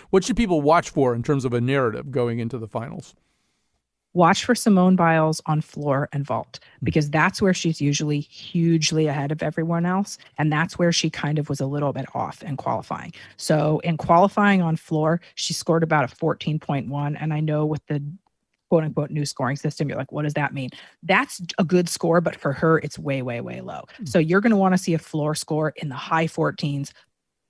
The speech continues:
Speaker 2: at least. Um, so if you see that, then probably the
Speaker 1: Hmm.
Speaker 2: U S is okay. On vault again, you're gonna wanna see a fifteen from
Speaker 1: Hmm.
Speaker 2: her in, like, fifteen two, fifteen three, like a h-, like a m-, low to mid fifteen.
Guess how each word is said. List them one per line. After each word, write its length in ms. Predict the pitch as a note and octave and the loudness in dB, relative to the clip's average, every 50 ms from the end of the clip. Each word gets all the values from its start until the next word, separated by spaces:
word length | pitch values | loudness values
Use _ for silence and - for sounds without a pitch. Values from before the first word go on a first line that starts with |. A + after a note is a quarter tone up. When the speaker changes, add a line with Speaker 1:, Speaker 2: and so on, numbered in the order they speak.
| _ _ - | _ _ -6
Speaker 2:
at 160 | E3+ E3+ D#3 | -4 -4 -4
least. 440 | - D3 - - - - - - - _ _ _ _ _ _ _ - | -4 -8 -8 -8 -12 -14 -16 -18 -20 _ _ _ _ _ _ _ 0
Um, 400 | - - C#3 C#3 C3+ C3 - - - | 0 2 2 0 -2 -4 -8 -10 -4
so 160 | - A3 G3+ | -2 -2 -2
if 100 | - - | 0 0
you 60 | F3 | -2
see 200 | - - C4+ C4+ | -2 0 0 2
that, 320 | A#3+ A3 G3+ G3+ G#3 G3 - _ _ _ _ _ _ - | 4 4 4 4 4 2 0 _ _ _ _ _ _ -6
then 420 | - F3 D#3+ D3+ D#3 D#3 D#3 D#3 - _ _ _ - | -2 -2 -2 -2 -2 -4 -6 -8 -10 _ _ _ -2
probably 400 | - D#3+ D3 C#3+ C#3+ C#3+ D3+ C#3+ | 0 0 0 0 -2 -4 -6 -6
the 120 | C3+ C3+ C3 | -6 -6 -6
Speaker 1:
Hmm. 60 | B2+ | -6
Speaker 2:
U 100 | A#2 G#2 | -6 -6
S 200 | B2 - - - | -8 -10 -12 -12
is 120 | - - | -12 -12
okay. 360 | - - - - - F#2 - - - - - - _ _ - | -12 -12 -10 -10 -10 -10 -10 -12 -18 -20 -20 -20 _ _ 2
On 240 | F3 E3+ E3+ F3+ | 2 4 4 2
vault 340 | E3+ D#3+ E3 D3+ F3 G3 - | 0 0 2 4 4 4 2
again, 400 | G#3+ F#3 F#3 F#3 F#3 F#3 F#3+ G3+ G3 - _ _ _ | 0 0 0 0 2 2 2 0 0 -4 _ _ _
you're 120 | - F3+ F3 | -2 -2 0
gonna 180 | D#3+ D#3+ D#3 | 0 0 -2
wanna 260 | D3+ D#3 D#3 D#3 D3+ D3 | -2 -4 -4 -4 -4 -6
see 440 | - - - D3+ C#3+ C#3+ C#3+ D#3 - _ | -6 -4 -4 -2 -2 -2 -4 -6 -8 _
a 100 | - D3+ | -10 -10
fifteen 580 | D3+ - - D3 C3 - - - C3+ - - D3 - _ _ - | -8 -6 -6 -6 -6 -8 -10 -12 -12 -12 -14 -16 -20 _ _ -6
from 120 | - C3 | -4 -4
Speaker 1:
Hmm. 60 | C3+ C3+ | -4 -2
Speaker 2:
her 320 | C3+ C3 C3 C3 C3 - - | -2 0 0 0 -2 -4 -4
in, 180 | - E3 D#3+ | -4 -4 -2
like, 220 | F#3+ D3 C#3 C#3 - - _ - - _ - | -2 -4 -6 -6 -8 -14 _ -20 -20 _ 0
fifteen 380 | F#3 E3 - - F3 D#3+ D3+ | 0 0 2 0 0 0 0
two, 440 | D3 - - E3+ D3+ D3+ D3+ D#3 D3 | -2 -2 -2 0 0 0 0 -2 -2
fifteen 340 | - E3 D3+ - E3 C#3+ D3 | -4 -6 -6 -4 -4 -4 -4
three, 280 | - _ - C#3+ C#3 C#3 | -6 _ -4 -4 -2 -4
like 180 | C#3+ C#3+ - | -4 -6 -6
a 40 | C#3+ | -8
h-, 300 | C3+ - - - - - - - | -10 -12 -12 -14 -16 -12 -6 -6
like 140 | D#3+ D3 | -4 -2
a 40 | - | -2
m-, 240 | D#3 D3+ D#3 D3+ D3+ - | 0 0 0 0 -2 -2
low 280 | F3+ E3 E3+ F3 D#3+ D#3+ | 0 2 4 4 4 4
to 100 | - - | 2 0
mid 460 | D#3+ D3+ D3 D3 D3+ C#3+ C3+ C#3 - | -4 -4 -4 -4 -6 -6 -6 -8 -8
fifteen. 420 | - - C3+ - - - B2+ A2+ | -8 -8 -8 -8 -8 -10 -10 -10